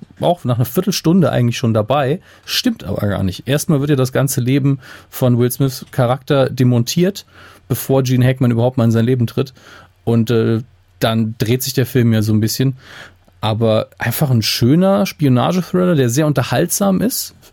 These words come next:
äh, und nicht so extrem langweilig, wie das oft ist bei Spionagethrillern in meinen Augen. Äh, ich find vor allen Dingen die Nebenrollen irre interessant besetzt. Ähm,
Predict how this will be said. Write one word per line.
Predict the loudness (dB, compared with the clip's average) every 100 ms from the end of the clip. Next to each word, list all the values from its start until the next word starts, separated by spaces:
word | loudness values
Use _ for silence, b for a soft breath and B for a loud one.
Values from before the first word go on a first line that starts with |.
| -6
äh, | 0 0
und | 0 -2 -2 0
nicht | 0 0 -4
so | -2 -4
extrem | -4 -6 0 2 4
langweilig, | 2 2 2 2 2 0
wie | -2
das | -2 -2
oft | -4 -4
ist | -10
bei | -4 -4
Spionagethrillern | -2 0 2 0 -2 -2 0 2
in | 2
meinen | 2 2
Augen. | 0 -2 -4 B B B B B -4
Äh, | 0 0 0
ich | -2
find | 0 -2
vor | -2 -2 2
allen |
Dingen | 2 2
die | 2
Nebenrollen | 2 2 2 2 0
irre | 2 2 2
interessant | 0 -2 -2 0 -2
besetzt. | 0 0 0 -2 -14 -16 B B B
Ähm, | -2 2 2 2 2